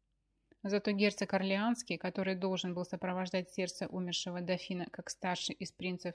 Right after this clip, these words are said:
крови, отказался, заявив, что как депутат не должен отвлекаться на выполнение родственных функций. Этот герцог пойдёт ещё очень и очень далеко, а судьба его будет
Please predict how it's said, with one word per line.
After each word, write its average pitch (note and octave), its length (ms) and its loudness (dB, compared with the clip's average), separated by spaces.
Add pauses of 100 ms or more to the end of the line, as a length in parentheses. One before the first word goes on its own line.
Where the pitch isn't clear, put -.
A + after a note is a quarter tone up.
(160)
крови, A3 460 2 (400)
отказался, F3+ 760 0 (420)
заявив, F#3 440 0 (440)
что - 220 0
как A3+ 200 6
депутат G#3+ 540 2
не G3+ 100 4
должен F#3 360 0
отвлекаться F3+ 640 -2
на F#3 140 0
выполнение F3+ 600 0
родственных F3 680 -4
функций. - 500 -8 (960)
Этот C4 300 6
герцог A3 460 4
пойдёт G3 360 2
ещё G3 220 0
очень F#3 460 -2
и G3 60 2
очень F3+ 360 0
далеко, F#3 520 -2 (520)
а G3 100 -2
судьба G#3 400 4
его G#3+ 240 4
будет E3+ 400 -2